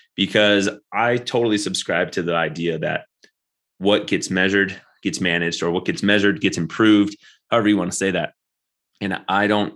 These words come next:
think I ever took a hard enough look at my sleep quality and my recovery until I started actually tracking it with some,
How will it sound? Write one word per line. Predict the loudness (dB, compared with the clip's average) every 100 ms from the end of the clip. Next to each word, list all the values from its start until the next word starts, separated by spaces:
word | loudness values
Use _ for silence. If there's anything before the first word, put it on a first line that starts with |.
| -4
think | -2 2
I | 2
ever | 2
took | 0 0 0
a | -2
hard | 0 0
enough | 2 -4 -4
look | -8 -6
at | -6
my | -6
sleep | -4 -4 -6
quality | -2 0 0 -2
and | -6
my |
recovery | -8 -4 -2 -2 -4 -6 _ _ -12
until | -2 0
I | 0
started | 0 -2 0
actually | -2 -4 -6 -10 -10 -12
tracking | -6 -4 -4 -10
it | -12 _ _ _ -8
with | -8 -6
some, | -6 -6 -8